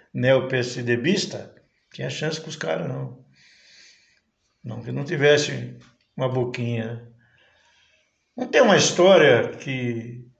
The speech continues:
todo mundo quer mamar na teta da porca, que aqui no caso é a prefeitura, no governo do estado, o Palácio dos Bandeirantes, e lá em Brasília é o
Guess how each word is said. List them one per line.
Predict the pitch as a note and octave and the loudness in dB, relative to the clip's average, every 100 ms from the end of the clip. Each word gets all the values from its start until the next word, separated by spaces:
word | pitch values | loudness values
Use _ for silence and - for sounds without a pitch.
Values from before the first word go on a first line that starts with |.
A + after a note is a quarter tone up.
| _ | _
todo | E3 D#3 | -6 -2
mundo | D#3+ D3+ | -2 2
quer | D3+ | 4
mamar | C#3+ C#3+ C#3+ | 4 6 6
na | C3 A#2 | 6 2
teta | D3 D3 C#3+ A2+ - - _ _ _ _ _ _ _ _ | 0 0 0 -2 -4 -14 _ _ _ _ _ _ _ _
da | C3 A#2+ | -4 -4
porca, | - C#3+ C#3+ A#2+ | 0 2 2 0
que | A#2 B2+ A#2 A#2+ | -4 -6 -4 -4
aqui | A#2+ C3+ | -6 -6
no | B2 A#2 | -6 -2
caso | C3+ B2+ A2+ | 2 2 2
é | |
a | A#2+ | -4
prefeitura, | B2 - B2 - D#3 F3 C3+ | -8 -6 -6 -6 -4 -2 -2
no | |
governo | B2 B2 B2 B2 | -4 -4 -4 -4
do | A2+ | -4
estado, | - C3+ B2+ A#2+ | -4 0 0 0
o | |
Palácio | - A#2 B2 A#2+ B2 | -2 0 2 0 -4
dos | A2+ | -10
Bandeirantes, | A#2+ A#2+ A2+ B2+ D3+ - - - - _ _ - _ _ _ _ _ | -8 -6 -6 -6 -8 -12 -18 -20 -20 _ _ -20 _ _ _ _ _
e | C3+ | -8
lá | A#2+ A#2+ | -4 -2
em | B2 | -2
Brasília | B2 A#2 G2+ C#3 C3+ | 0 0 0 -4 -2
é | |
o | B2+ A2+ - - | -2 -4 -10 -20